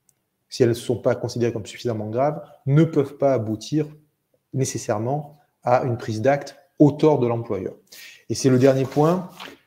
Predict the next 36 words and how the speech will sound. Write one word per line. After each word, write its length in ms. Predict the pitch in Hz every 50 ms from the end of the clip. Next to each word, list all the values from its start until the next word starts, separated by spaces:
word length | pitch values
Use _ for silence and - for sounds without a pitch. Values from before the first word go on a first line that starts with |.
| _ 123
Euh, 520 | 120 117 113 113 110 113 113 110 110 107 -
en 420 | - 117 117 113 113 113 110 - 110
pratique, 440 | - - 143 135 - - 170 165 -
là 100 | 135 127
aussi, 240 | 120 120 - 156
ça 120 | 139 - 117
peut 160 | - - 120
être 220 | 117 - - - _ _
utile 360 | - 143 - - - 151 139 123
de 60 | 120
le 60 | 110
savoir. 580 | - - 117 110 113 123 139 160 180 175 - - _ _ _ _ _ _ _ -
Lorsque 400 | 117 135 131 - - - - 175 180 185 175 143 - -
l'employeur 600 | - 120 123 127 117 - 139 143 156 156 135 - - 123
gagne, 300 | 113 127 120 110 104 - - _ _ _
c'est-à-dire 340 | _ - 113 110 127 139 139 139
il 140 | 139 117 -
fait 140 | - - 151
reconnaître 480 | 139 131 135 131 123 131 151 165 -
que 60 | -
la 100 | 120 113
prise 240 | 110 - - 120 120
d'acte 280 | 120 131 139 139 - 123
doit 260 | 113 104 127 143 147
avoir 280 | 143 120 123 135 135 123
les 160 | 117 107 117
effets 260 | 110 - _ - 123
d'une 260 | 113 107 101 104 101
démission, 580 | 101 131 143 143 131 - - - 123 135 175 - _ _ _ _ _ _ _ _ _ _ _
notez, 500 | 127 131 147 160 156 160 - 139 147 170
si 160 | 175 - - 123
vous 140 | 110 113
ne 60 | 113 110
le 100 | 113 113
savez 240 | - 120 113 110
pas, 380 | 110 - - 131 151 170 170 -